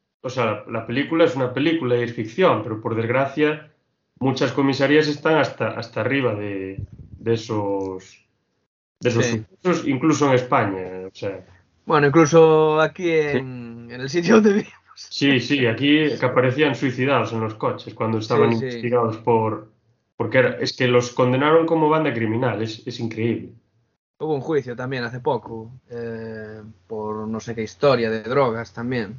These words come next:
Speaker 1: Sí, sí, es que
Speaker 2: La,
Speaker 1: es
Speaker 2: la Nécora, el, ¿cómo era? El, me acuerdo.
Speaker 1: era, era, estaban condenados por tráfico de drogas, o sea, la Policía Nacional y la local de Ourense, es una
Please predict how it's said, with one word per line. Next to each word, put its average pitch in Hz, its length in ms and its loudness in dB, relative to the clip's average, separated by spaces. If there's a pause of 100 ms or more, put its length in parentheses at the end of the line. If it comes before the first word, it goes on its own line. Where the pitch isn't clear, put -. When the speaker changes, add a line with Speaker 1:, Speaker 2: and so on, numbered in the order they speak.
Speaker 1:
Sí, 180 100 -4
sí, 175 200 4
es 123 120 0
que 139 260 0
Speaker 2:
La, 131 100 4
Speaker 1:
es 135 160 2
Speaker 2:
la 151 60 4
Nécora, 131 400 0
el, 123 460 -6
¿cómo 127 220 -12
era? 110 220 -12
El, 107 60 -20
me - 720 -20
acuerdo. - 260 -16 (520)
Speaker 1:
era, 175 300 4
era, 190 180 0
estaban 175 300 -4
condenados 190 440 -2
por 180 200 -4
tráfico 147 380 -2
de 117 100 2
drogas, 147 400 0
o 113 80 -10
sea, 113 140 -4
la 113 160 -2
Policía 127 340 2
Nacional 165 320 2
y 180 40 0
la 175 100 2
local 120 360 0
de 107 60 -4
Ourense, 113 360 -4
es 107 100 -8
una 104 400 -6